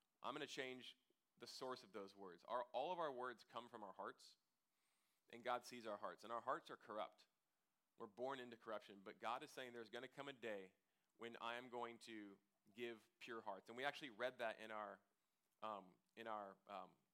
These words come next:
conf-, assurance of pardon, confession of sin and assurance of pardon this morning from Ezekiel. Jeremiah and Ezekiel, two of the major prophets, both prophesy that God, in, when Christ comes, he's going to give us new hearts. And indeed, that's exactly what he does. Christ takes his sin,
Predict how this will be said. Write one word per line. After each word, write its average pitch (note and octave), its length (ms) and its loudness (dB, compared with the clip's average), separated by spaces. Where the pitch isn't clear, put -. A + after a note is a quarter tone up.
conf-, A#2+ 240 -8
assurance B2 420 0
of G2+ 100 -10
pardon, F#2 280 0
confession A2 340 -6
of G2 80 -10
sin G#2 140 -8
and G2+ 80 -8
assurance G2 240 -10
of F#2 100 -18
pardon G2 180 0
this F#2+ 140 -12
morning G2+ 220 -6
from G2+ 160 -8
Ezekiel. A#2+ 520 -4
Jeremiah C3+ 440 4
and B2 80 -4
Ezekiel, B2 400 -2
two C#3 140 -8
of A#2 60 -6
the A2 60 -6
major A2 280 -2
prophets, A#2+ 440 0
both B2 300 2
prophesy A2 640 2
that G2+ 140 -6
God, A#2 400 6
in, B2 180 -4
when A#2+ 240 -4
Christ B2+ 400 2
comes, G#2+ 300 -2
he's A2+ 140 -12
going A#2+ 200 -4
to A2 100 -14
give A2 160 -4
us G#2 240 -2
new G#2+ 220 -4
hearts. - 400 -12
And A2+ 100 -4
indeed, A2 300 -4
that's A2+ 180 0
exactly G#2 500 -2
what G2 220 -4
he G2+ 80 -4
does. F2+ 480 -6
Christ B2+ 340 2
takes D#3+ 340 -2
his D3 120 -6
sin, C#3 260 -4